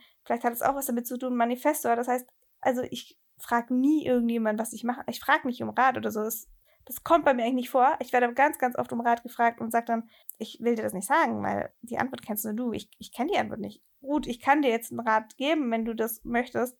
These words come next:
Aber irgendjemand hat mal gesagt, „Jeder Ratschlag ist auch ein Schlag.“ Und das ist halt immer ein bisschen schwierig. Und klar, wenn sie, mich die Person bittet, dann mache ich das auch, weil sie, weil es kann auch hilfreich sein.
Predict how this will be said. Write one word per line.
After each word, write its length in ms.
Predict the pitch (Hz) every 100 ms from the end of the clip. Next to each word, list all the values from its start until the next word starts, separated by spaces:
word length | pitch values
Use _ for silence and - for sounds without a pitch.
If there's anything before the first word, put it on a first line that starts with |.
| _
Aber 220 | 254 247
irgendjemand 380 | 247 311 320 254
hat 100 | 277
mal 140 | 254 240
gesagt, 340 | 262 269 - - - _
„Jeder 320 | 247 277 262
Ratschlag 480 | 285 349 277 240 285 -
ist 240 | 285 -
auch 140 | 247 247
ein 140 | 233
Schlag.“ 500 | 240 277 233 311 -
Und 440 | - 262 254 - _ _ _
das 200 | 247 311
ist 60 | 359
halt 140 | 302
immer 140 | 262 254
ein 40 |
bisschen 180 | 247 247
schwierig. 400 | 294 269 247 -
Und 200 | 262 247
klar, 180 | 294 302
wenn 160 | 277
sie, 100 | 262
mich 180 | 269 262
die 120 | 269
Person 420 | 254 262 233 247 240
bittet, 340 | 285 285 240
dann 120 | 247
mache 180 | 247 262
ich 100 | 254
das 180 | 226 -
auch, 200 | 220 226
weil 240 | 233 226 226
sie, 340 | 226 226 -
weil 220 | 240 226
es 160 | 233 -
kann 180 | 285 285
auch 140 | 240
hilfreich 380 | 285 269 233 -
sein. 380 | 233 233 247